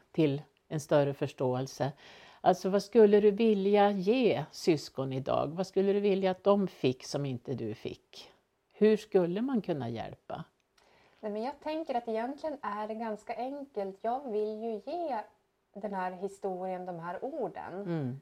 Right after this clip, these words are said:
Speaker 2: eh, någonstans att spegla sig och väcka liksom början på att synliggöra och att prata.
Speaker 1: Mm.
Speaker 2: Det, det räcker så långt,
Speaker 1: Mm.
Speaker 2: tänker jag. För det finns ju, ja, vad, vad ska vi hitta för mirakel för att få bort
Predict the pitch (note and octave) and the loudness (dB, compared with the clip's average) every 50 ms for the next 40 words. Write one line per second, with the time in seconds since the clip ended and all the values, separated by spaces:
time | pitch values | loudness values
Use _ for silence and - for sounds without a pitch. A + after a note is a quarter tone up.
0 | _ _ _ _ - G#3 G3 F#3+ F#3+ F#3 F#3 F#3+ G3 F#3+ F#3 F#3 F#3 F#3 - F#3+ | _ _ _ _ -8 -6 -4 -4 -4 -4 -6 -6 -6 -6 -6 -6 -8 -8 -10 -10
1 | F3+ F3+ - G3 F#3+ - - - A#3 G#3 F3+ F3+ G3 A3+ C4 C#4 - - - C#3+ | -10 -8 -10 -12 -14 -12 -10 -6 -6 -4 -4 -6 -6 -8 -8 -10 -12 -12 -12 -12
2 | D3+ D#3+ F3+ - G3+ F#3 F#3 - G#3 G3+ - _ _ _ - A3 G#3+ G3+ F#3 F3 | -10 -10 -10 -10 -10 -10 -8 -8 -8 -8 -10 _ _ _ -6 -4 -4 -2 -4 -6
3 | - - - - F3+ F3 F3 F3 - F#3 F3+ F3+ G3 F#3+ F#3 F3+ E3+ E3+ F3 F3 | -10 -12 -10 -8 -8 -8 -8 -12 -14 -14 -14 -12 -10 -10 -10 -10 -10 -8 -8 -8
4 | F3 F3+ E3+ _ - F3+ E3+ E3+ D3+ E3+ - - - - G#3 F#3 E3 E3 E3 E3+ | -10 -10 -14 _ -10 -8 -8 -8 -10 -10 -12 -16 -16 -12 -12 -12 -12 -12 -14 -14
5 | E3+ E3+ F3 F3+ F3+ F3+ F3+ F3 E3+ D#3+ D#3+ E3+ E3+ E3+ _ _ - G#3 F#3 E3+ | -14 -12 -10 -10 -8 -8 -10 -10 -10 -10 -10 -10 -12 -14 _ _ -6 -4 -4 -4
6 | E3 - _ _ - A#3 D#3+ D#3+ - - - F#3+ E3+ D3 C3 C3 G#3 A3 A#3 A#3 | -6 -8 _ _ -2 -2 -2 -2 -4 -6 -6 -4 -4 -4 -4 -4 -6 -6 -6 -8
7 | - - G#3 - B3+ C#4 C4+ C4 - - - - - A#3+ C4+ C#4+ C#4 - _ _ | -14 -14 -8 -4 -2 -2 -2 -4 -8 -16 -18 -12 -6 -4 -4 -4 -4 -10 _ _
8 | _ - G#3+ G3+ - - - - - A3+ G#3+ G#3 G#3 G3+ G3+ G3+ G#3+ A#3 C#4 E4 | _ -4 -4 -4 -4 -12 -18 -12 -8 -6 -4 -4 -4 -4 -4 -4 -4 -6 -4 -4
9 | F4 - - - D3+ D#3+ F3+ G3 F#3+ _ - - E3+ E3+ D3+ B2+ F#3 F3 E3+ - | -2 -4 -4 -6 -10 -14 -16 -16 -18 _ -6 -4 -2 -2 -2 -2 -4 -6 -8 -10
10 | - E3+ D3 B2+ E3 F#3 - - - _ _ _ _ - A#3 A3+ A3+ F#3 G3 A3 | -14 -14 -10 -10 -10 -12 -14 -20 -20 _ _ _ _ -4 -4 -4 -2 -2 -4 -4
11 | A3 - - - - D4+ E4 E4+ D#4+ D#4 D#4 - - - B3 A3+ A3 A3+ - _ | -4 -4 -12 -6 -4 -2 -2 -2 -2 -4 -6 -10 -8 -4 -2 -2 -2 -4 -8 _
12 | _ _ _ _ _ _ _ _ _ _ - A#3 A#3 A#3 C4 C4+ - A#3 C4+ C4+ | _ _ _ _ _ _ _ _ _ _ -6 -6 -4 -4 -4 -4 -4 -6 -6 -6
13 | - - C#4 C4+ C4 D4 D4 C#4+ - - A#3+ - C4+ B3 B3 B3+ C4+ C4+ C4 - | -6 -8 -8 -6 -6 -8 -10 -6 -2 -2 -2 0 -2 -4 -2 -2 -2 -2 -2 -2
14 | D4 D4+ D#4 D4+ D4+ D4+ D4+ - - A3+ G#3+ - - G#3+ A3+ A3+ - B3+ G#3+ A3 | 0 2 2 2 2 0 -4 -4 -6 -6 -6 -4 -8 -8 -8 -6 -6 -8 -6 -4
15 | - D4 D4 C#4+ | -2 -2 -2 -4